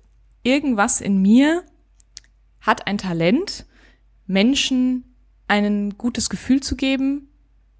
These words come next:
mitzureißen und sie zu begeistern. Und dieses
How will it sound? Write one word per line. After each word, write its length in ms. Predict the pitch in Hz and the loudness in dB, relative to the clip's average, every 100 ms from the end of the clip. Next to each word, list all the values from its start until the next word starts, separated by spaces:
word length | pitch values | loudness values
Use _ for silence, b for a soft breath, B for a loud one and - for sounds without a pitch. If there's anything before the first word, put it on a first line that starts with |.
| _ _ | _ _
mitzureißen 1040 | 190 233 247 - 294 277 285 302 - 294 | 2 2 4 2 4 4 4 2 0 -2
und 140 | 285 220 | -2 -2
sie 100 | 202 | -2
zu 120 | - | -4
begeistern. 560 | 180 175 165 - 170 170 _ B B B - | -4 -4 -4 -4 -8 -12 _ B B B -2
Und 400 | 214 208 202 - _ - - _ - | 0 0 -2 -14 _ -20 -20 _ 0
dieses 380 | 247 262 - | 0 2 -2